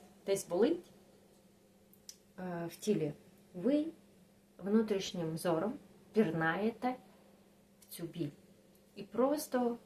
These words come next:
глибоко, глибше, глибше, глибше, глибше ринаєте ще глибше в цю біль.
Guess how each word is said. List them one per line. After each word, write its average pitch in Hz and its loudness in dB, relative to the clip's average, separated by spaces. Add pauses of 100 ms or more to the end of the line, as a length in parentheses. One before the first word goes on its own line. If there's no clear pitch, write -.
глибоко, 214 4
глибше, 196 0
глибше, 175 -6
глибше, 160 -4
глибше 151 -4
ринаєте 170 -2
ще 151 -8
глибше 160 -4 (440)
в - -20
цю 175 -4
біль. 147 -4